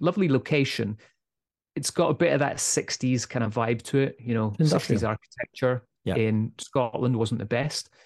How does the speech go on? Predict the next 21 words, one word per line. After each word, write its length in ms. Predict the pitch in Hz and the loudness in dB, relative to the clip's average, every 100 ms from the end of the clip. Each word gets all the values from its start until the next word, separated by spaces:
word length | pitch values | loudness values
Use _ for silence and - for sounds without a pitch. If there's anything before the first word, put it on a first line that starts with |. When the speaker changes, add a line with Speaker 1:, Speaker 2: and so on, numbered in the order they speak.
| _ _ _ - | _ _ _ 0
Speaker 1:
but 260 | 123 - - | 0 -2 -2
really 260 | 175 226 | 2 2
cool 300 | 117 - 175 | 0 4 4
to 120 | - - | 4 -6
see 280 | - 170 | 0 2
it. 80 | 110 | 2
I 40 | 110 | 0
mean, 140 | 110 | 0
we, 120 | 123 | 2
we 300 | 135 139 135 139 | 0 -4 -2 0
went 160 | 120 | 2
in 120 | 113 113 | 2 2
there, 180 | 120 | 2
it 40 | 110 | 0
was 220 | 113 - - 117 | -2 -2 -4 -4
silent 280 | 123 117 | 0 0
at 60 | 107 | -2
the 60 | 107 | -6
time, 380 | 123 123 123 | -2 0 2
and 100 | 107 | 2
it, 140 | 101 | -2